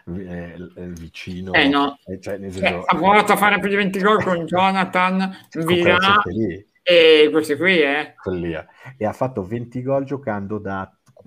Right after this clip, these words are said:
Speaker 1: ultima scelta nel Paris Saint-Germain. Ragazzi, non so, io poi a un certo punto, io, allora, per me esistono i giocatori che magari non son belli, quello che vuoi, ma che sono la quintessenza dell'uomo verso il pallone. Uno di questi era David Trezeguet.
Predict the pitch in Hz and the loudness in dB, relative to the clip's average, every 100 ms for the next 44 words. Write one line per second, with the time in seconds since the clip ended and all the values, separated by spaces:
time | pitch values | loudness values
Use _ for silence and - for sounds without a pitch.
0 | - 139 131 131 123 117 - 117 107 107 | -6 -4 -4 -6 -6 -6 -4 -4 -4 -6
1 | 107 110 123 101 90 90 87 90 85 80 | -8 -8 -10 -14 -12 -12 -12 -12 -12 -12
2 | 82 78 78 _ _ _ 101 87 85 - | -12 -14 -18 _ _ _ -8 -6 -6 -8
3 | 85 82 85 85 85 82 78 76 80 95 | -10 -8 -6 -6 -8 -12 -12 -14 -12 -12
4 | 87 92 87 - - 110 117 - 90 80 | -10 -10 -12 -18 -12 -8 -6 -6 -10 -10
5 | 76 _ _ - 104 110 92 82 - 85 | -14 _ _ -6 -6 -6 -8 -12 -10 -10
6 | 85 92 98 92 90 85 82 87 87 82 | -10 -10 -10 -10 -12 -10 -8 -6 -6 -10
7 | 76 85 82 82 80 85 82 90 90 90 | -10 -10 -8 -8 -8 -12 -10 -8 -6 -6
8 | 90 98 - 110 90 87 - 113 104 104 | -8 -10 -14 -10 -10 -10 -8 -8 -8 -10
9 | - 110 104 - 95 90 95 104 104 90 | -10 -8 -8 -10 -10 -10 -8 -6 -6 -6
10 | 90 - 160 - 151 139 76 _ _ _ | -10 -12 -16 -12 -14 -14 -18 _ _ _
11 | 113 110 104 104 92 98 85 80 80 - | -2 0 0 -4 -4 -4 -4 -8 -12 -14
12 | 78 78 76 | -16 -14 -14